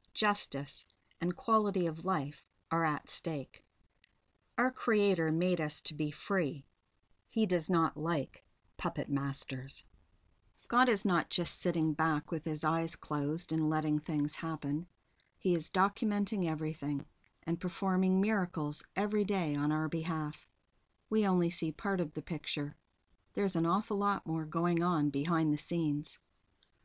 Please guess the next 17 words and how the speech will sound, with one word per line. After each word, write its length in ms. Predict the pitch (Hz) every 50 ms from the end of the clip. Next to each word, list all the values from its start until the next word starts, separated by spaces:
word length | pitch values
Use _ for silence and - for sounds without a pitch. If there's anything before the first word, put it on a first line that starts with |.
| _ _ _
When 160 | - 202 196
someone 460 | 196 - - 247 240 226 220 208 202 190
seemingly 720 | - - - 262 240 233 214 185 175 160 156 156 156 160
gets 340 | 156 180 185 - - - -
away 280 | 185 175 170 170 160
with 160 | 151 170 175 -
harmful 460 | - 180 175 170 180 - - 180 151
behavior, 760 | 160 160 165 165 190 165 165 156 151 143 143 147 175 185 - _ _ _ _ _ _ _
and 180 | - 170 170 170
we 100 | 175 175
feel 380 | 175 - - 185 185 180 180
so 340 | 180 - - 175 165 156 - - _ -
utterly 420 | 196 202 190 170 156 156 156 160
helpless, 640 | 160 185 170 175 175 - 185 180 175 175 - - - -
frustrated, 800 | - - 165 175 - - - - 170 160 165 156 170 165 160
and 160 | 160 156 147 - -
angry, 560 | 180 175 175 170 - 156 151 147 156 180